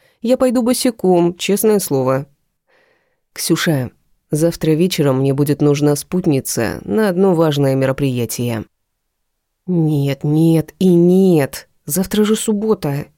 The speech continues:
Я буду лежать на диване мертвым грузом, и ничто не заставит меня встать".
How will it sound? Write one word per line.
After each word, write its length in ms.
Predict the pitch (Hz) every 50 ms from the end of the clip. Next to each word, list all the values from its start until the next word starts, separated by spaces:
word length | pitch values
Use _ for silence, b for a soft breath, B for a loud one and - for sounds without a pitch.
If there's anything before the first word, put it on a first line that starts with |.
| _ _ -
Я 160 | 226 262 285
буду 160 | 247 254 247
лежать 320 | 247 254 233 233 262 262 247
на 120 | 226 214
диване 420 | 185 185 196 190 247 277 254 202
мертвым 540 | 156 160 185 208 214 - 214 220 220 214 208
грузом, 600 | 190 208 233 262 269 254 202 190 185 175 170 - _
и 180 | - 214 220 220
ничто 760 | 226 226 240 247 247 - - - - - - 220 226 214 170
не 140 | 143 147 143
заставит 560 | 139 143 139 147 - - 196 226 240 208 -
меня 220 | 147 139 143 160 196
встать". 560 | - - - - 175 139 120 - - -